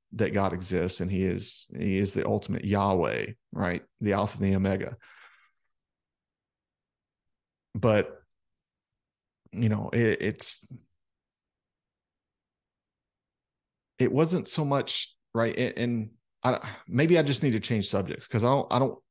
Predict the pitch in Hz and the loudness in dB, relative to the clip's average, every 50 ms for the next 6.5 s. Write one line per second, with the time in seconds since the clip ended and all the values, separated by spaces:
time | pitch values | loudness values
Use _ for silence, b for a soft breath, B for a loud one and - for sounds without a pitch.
0 | _ - 120 117 - 143 - 120 - - - - 151 139 131 127 - 117 117 117 | _ -2 -2 -2 -2 -2 -2 -2 -2 -4 0 2 4 6 6 6 4 4 4 4
1 | 117 113 - 110 104 101 101 101 - 98 101 101 95 95 123 117 120 - - 113 | 2 2 2 2 2 2 2 2 2 0 0 0 0 2 2 2 2 0 0 0
2 | 110 107 107 104 104 104 - - 90 95 98 101 101 101 - - - - - 113 | 0 2 2 0 0 -2 -2 -4 -6 -2 -2 -2 -2 -2 -4 -8 -14 -10 -6 -2
3 | 110 110 110 104 - 107 98 - - - - - 95 90 95 101 98 - - - | 0 0 0 0 0 -2 -2 -2 -6 -6 -4 -4 -2 0 0 0 0 0 -2 -6
4 | - - - - 104 98 - 90 90 92 95 92 - b b b b b b b | -10 -8 -6 -4 -4 -4 -2 -2 -2 -2 -2 -2 -4 b b b b b b b
5 | _ _ _ _ _ - - - - 107 101 95 104 107 104 101 92 95 87 87 | _ _ _ _ _ -10 -8 -4 0 0 2 2 2 2 2 2 0 0 -2 0
6 | 95 95 98 98 95 98 98 85 - - | 0 2 2 2 2 0 0 -2 -4 -8